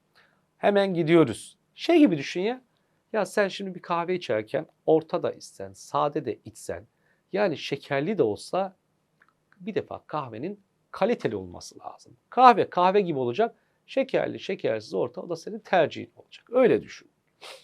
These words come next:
Hep kalite, hep kalite olmak zorunda. İnsanın da kalitesi çok önemli. İnşallah hep kaliteli insanlarla muhatap olur. Kaliteli insanlarla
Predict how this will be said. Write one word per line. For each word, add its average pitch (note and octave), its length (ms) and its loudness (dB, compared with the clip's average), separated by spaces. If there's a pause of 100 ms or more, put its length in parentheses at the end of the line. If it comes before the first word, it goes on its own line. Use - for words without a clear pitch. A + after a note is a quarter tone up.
(120)
Hep B3+ 300 4
kalite, F3+ 560 4 (140)
hep - 220 -8
kalite C3 300 -4
olmak A2 280 -4
zorunda. F2+ 480 -16
İnsanın B2+ 480 -12
da E3 100 -2
kalitesi G#2 440 -10
çok - 240 -14
önemli. G2+ 400 -20 (600)
İnşallah E3+ 640 2 (360)
hep - 220 -10
kaliteli B2 480 -6
insanlarla A#2 600 -6
muhatap F2+ 480 -14
olur. E3+ 220 -14
Kaliteli A#2 400 -8
insanlarla B2+ 960 -2